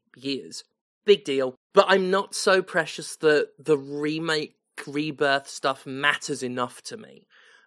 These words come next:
that it would feel like any desecration, 'cause I, I'm happy enough to just ignore that. Unlike, you know, some other things I might be more precious about. So I'm just like, I'm anticipating this either way. I'm giddy.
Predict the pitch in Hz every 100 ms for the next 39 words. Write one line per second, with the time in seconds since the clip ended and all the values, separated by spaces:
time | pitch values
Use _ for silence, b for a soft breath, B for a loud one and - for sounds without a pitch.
0 | - 127 127 127 139 131 127 - 139 131
1 | 127 139 123 120 - - 160 - 127 120
2 | - 110 - 123 117 113 117 - 117 117
3 | 123 - 123 117 - 120 - 120 123 120
4 | 120 - - _ _ _ - 165 151 131
5 | 120 - - - 143 113 113 _ - 151
6 | 120 120 135 120 127 120 117 123 117 113
7 | 139 131 123 - 113 117 120 _ _ -
8 | - 165 147 143 147 139 156 - 135 120
9 | 104 _ _ _ _ _ - 151 139 131
10 | 151 135 131 127 123 - 123 123 131 139
11 | 185 151 120 - _ _ - 156 160 -
12 | - 196 170 127